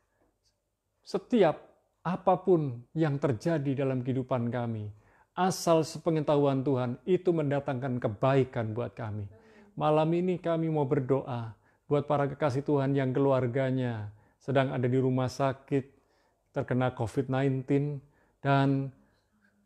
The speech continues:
yang sedang sakit karena sakit-sakit yang lain, kami berdoa bilur Yesus menyembuhkan mereka secara total, pulih total,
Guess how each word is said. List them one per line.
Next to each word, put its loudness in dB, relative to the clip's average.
yang 2
sedang 2
sakit -2
karena 0
sakit-sakit -2
yang -2
lain, 0
kami -2
berdoa -2
bilur 2
Yesus 0
menyembuhkan -2
mereka 0
secara -2
total, 0
pulih 2
total, -2